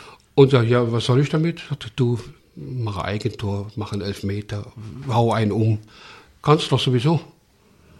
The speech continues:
Und da hab ich gesagt, „Sag mal, bist du bekloppt? Wer bist denn du überhaupt?“ Ja, und dann bin ich eigentlich, die, die Kaffeetasse ist ihm fast noch über seinen komischen, äh,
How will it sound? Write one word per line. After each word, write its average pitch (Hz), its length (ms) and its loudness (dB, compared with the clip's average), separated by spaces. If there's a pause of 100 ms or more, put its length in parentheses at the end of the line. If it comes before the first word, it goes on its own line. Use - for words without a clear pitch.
(520)
Und 117 60 -6
da 113 40 0
hab 110 80 2
ich 101 60 -2
gesagt, 117 180 -2
„Sag 113 120 2
mal, 101 100 2 (120)
bist - 260 -6
du 104 60 -6
bekloppt? 98 500 -16 (140)
Wer 98 100 -6
bist - 280 -2
denn 320 140 -2
du 165 60 0
überhaupt?“ 87 440 -8 (840)
Ja, 107 160 -2
und 123 180 0
dann 107 160 0
bin 120 120 0
ich 123 220 -2
eigentlich, 113 280 -2 (960)
die, 123 140 0 (160)
die 131 80 2
Kaffeetasse 151 540 -2
ist 123 160 -4
ihm 123 100 0
fast - 220 -4
noch - 80 -4
über 113 160 -2
seinen 104 200 0
komischen, 123 420 -2
äh, - 540 -20